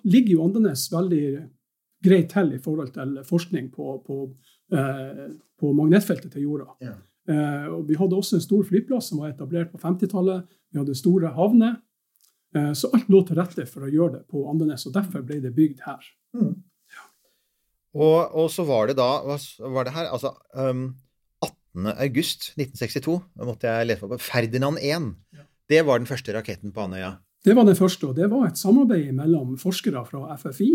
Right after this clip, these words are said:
Speaker 1: og det danske meteorologiske instituttet i København. Og så hadde nasa gitt motorer til prosjektet for å sørge for at det gikk.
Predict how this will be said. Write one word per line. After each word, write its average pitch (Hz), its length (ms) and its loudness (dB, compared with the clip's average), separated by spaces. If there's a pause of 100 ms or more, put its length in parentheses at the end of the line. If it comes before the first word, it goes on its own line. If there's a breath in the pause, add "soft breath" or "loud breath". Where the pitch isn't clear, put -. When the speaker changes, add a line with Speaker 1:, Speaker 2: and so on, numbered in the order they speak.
Speaker 1:
og 170 320 -2
det 147 160 -4
danske 180 400 -2
meteorologiske 143 720 -6
instituttet 165 400 -2
i 151 80 -10
København. 160 320 -6 (580)
Og 165 140 4
så 185 160 6
hadde 202 160 6
nasa 247 340 4
gitt 175 240 2
motorer 196 400 0 (340)
til 143 200 -6
prosjektet 165 500 -4
for 147 160 -8
å 127 60 -6
sørge 165 280 0
for 131 200 -10
at 131 100 -12
det 156 60 6
gikk. - 240 2